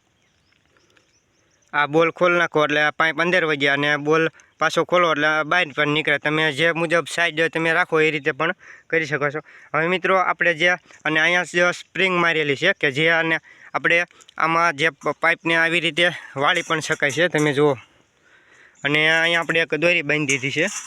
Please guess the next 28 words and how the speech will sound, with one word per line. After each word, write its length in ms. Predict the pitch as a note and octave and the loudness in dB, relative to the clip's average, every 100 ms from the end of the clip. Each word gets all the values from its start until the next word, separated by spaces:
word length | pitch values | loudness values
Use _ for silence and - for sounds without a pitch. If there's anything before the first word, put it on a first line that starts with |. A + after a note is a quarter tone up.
| - - - - _ - - - - - - | -16 -20 -20 -20 _ -20 -20 -20 -20 -20 -10
આ 240 | C#3+ C#3+ D3 | -4 -2 0
દોરી 260 | D3 E3+ | 0 0
મૂકી, 420 | F3 F3+ F#3 D#3 C#3+ - | 2 0 0 -2 -4 -6
આ 80 | C#3+ | -4
જે 200 | C3+ D3 | 0 0
દોરી 380 | C#3+ D#3 D#3+ D#3+ - _ | 2 2 2 -2 -8 _
મૂકી 240 | D3+ E3 D#3+ | -4 0 0
અને 140 | D3 | 0
આપણે 240 | D3 D3+ D3+ | 0 0 0
ખેંચી 320 | E3+ D#3+ E3+ - - - - | -2 0 -2 -4 -16 -20 -6
અને 320 | D3 D3 D3+ | -2 2 0
જે 220 | B2+ E3+ | 0 0
રીતે 200 | E3+ D#3+ | 0 0
આપણે, 280 | E3 D#3+ E3+ E3+ - - _ | -2 0 0 -2 -8 -20 _
અ, 160 | C#3+ C#3 | -2 -2
શેઢે 320 | C3+ E3 D#3+ | 0 0 0
પાળે 280 | D#3 D#3+ D#3+ | 0 0 2
વાળવું 320 | D#3+ F3 F#3 | 2 2 2
હોય 120 | D#3+ | 2
તો 120 | D3+ D3+ | 2 2
આવી 120 | D#3 | 2
રીતે 320 | D#3 D#3+ E3+ F#3 _ C#3 | 0 -2 -2 -4 _ -4
વાળી 260 | C#3 E3 | -2 0
શકાય 280 | D3+ D3+ C3 | -2 -2 -2
છે. 120 | A2+ E3 - - - | -4 -8 -10 -20 -12
આ 40 | C3+ | -4
જે 140 | B2+ | -2
સ્પ્રિંગની, 680 | D#3+ - - F3 F#3 F3+ F#3 | -2 -6 -4 -2 0 0 -2